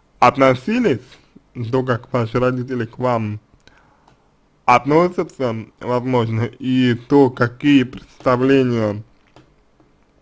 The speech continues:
а, о себе у вас, э, есть, вот, а, э, э, э, это все,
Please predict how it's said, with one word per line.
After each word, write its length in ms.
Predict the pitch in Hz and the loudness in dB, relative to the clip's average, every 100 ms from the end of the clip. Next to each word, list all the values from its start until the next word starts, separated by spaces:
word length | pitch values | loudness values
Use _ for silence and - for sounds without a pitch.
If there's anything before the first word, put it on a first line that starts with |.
| _ _ _ _ _ _ _ - _ - - - _ _ _ _ | _ _ _ _ _ _ _ -20 _ -20 -20 -20 _ _ _ _
а, 340 | 131 120 127 - | 4 6 6 4
о 120 | 131 | 0
себе 520 | 127 147 139 156 139 117 | 2 0 2 6 6 6
у 260 | - 107 | 0 -4
вас, 400 | 123 123 113 - _ | 2 4 4 0 _
э, 300 | 123 120 117 | 0 2 2
есть, 680 | - 120 143 202 277 - - - _ _ _ _ _ _ _ _ _ _ _ _ _ _ | 0 2 4 4 2 -6 -20 -20 _ _ _ _ _ _ _ _ _ _ _ _ _ _
вот, 560 | 123 120 131 120 117 - - - | -6 0 4 6 4 -2 -18 -18
а, 1000 | 113 - - 113 117 113 113 110 110 92 - | -16 -12 -8 -4 0 2 2 2 0 -4 -10
э, 140 | - 120 - | -8 -8 -10
э, 140 | 143 - _ 147 | -18 -20 _ -8
э, 120 | 143 - _ _ _ | -8 -10 _ _ _
это 320 | 190 214 160 | 0 2 0
все, 760 | 101 - 156 185 180 160 131 | -2 -2 2 2 2 2 0